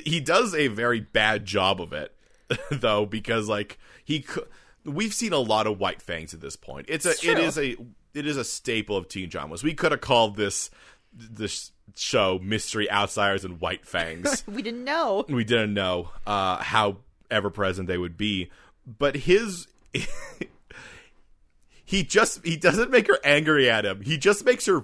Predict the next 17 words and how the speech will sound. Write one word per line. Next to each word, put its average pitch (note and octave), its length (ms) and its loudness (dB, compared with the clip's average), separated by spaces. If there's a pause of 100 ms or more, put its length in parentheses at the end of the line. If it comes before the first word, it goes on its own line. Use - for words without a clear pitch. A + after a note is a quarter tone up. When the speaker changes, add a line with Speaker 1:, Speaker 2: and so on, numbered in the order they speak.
Speaker 1:
very A#2 540 8
sad. G2 640 -2
<laughs> - 40 -20 (200)
Speaker 2:
So D#4 220 -2
essentially E4 380 -4
he's D4+ 120 -4
like, B3 160 -6 (220)
"I A3+ 160 0
can't. G#3 520 -4 (220)
I A3 120 0
see D#4 200 -2
what - 120 0
happens C4+ 420 -2
to - 100 -6
Emery G#3+ 300 -4
and G#3+ 120 -4
Roman. A3 400 -4